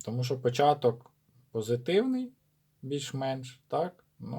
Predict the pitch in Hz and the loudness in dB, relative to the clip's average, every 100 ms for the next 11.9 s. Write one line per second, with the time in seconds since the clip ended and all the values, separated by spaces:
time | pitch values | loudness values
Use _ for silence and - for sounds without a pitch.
0 | 180 151 147 139 131 143 143 - 120 123 | -4 -4 -6 -4 -2 -2 -6 -2 -2 -2
1 | - 120 - 92 - - - - - - | -4 -8 -4 -6 -8 -16 -20 -20 -20 -20
2 | _ _ _ - 214 339 330 147 - 202 | _ _ _ -4 -2 2 0 0 6 8
3 | 190 190 156 151 190 208 190 151 - 131 | 10 10 10 10 8 6 8 6 8 6
4 | 117 101 92 87 - - 107 131 120 110 | 6 2 -6 -10 -12 -10 0 2 2 0
5 | 92 95 120 156 139 123 - 104 - 120 | -2 -2 4 4 4 2 -2 -4 4 4
6 | 110 - 113 135 160 151 147 143 - 104 | 4 2 4 6 6 2 0 -2 -8 -8
7 | 95 101 95 135 151 123 110 120 107 - | -4 -4 2 4 6 4 4 4 4 0
8 | 92 90 92 - - - - - 131 180 | -2 -2 -6 -12 -18 -20 -18 -6 -2 4
9 | 180 160 143 143 131 117 117 127 143 143 | 4 4 2 6 8 6 4 2 6 8
10 | 139 131 - 127 117 110 - 104 95 104 | 6 4 4 6 6 4 4 0 2 2
11 | 104 117 131 113 107 101 107 101 | 2 6 8 8 4 2 0 0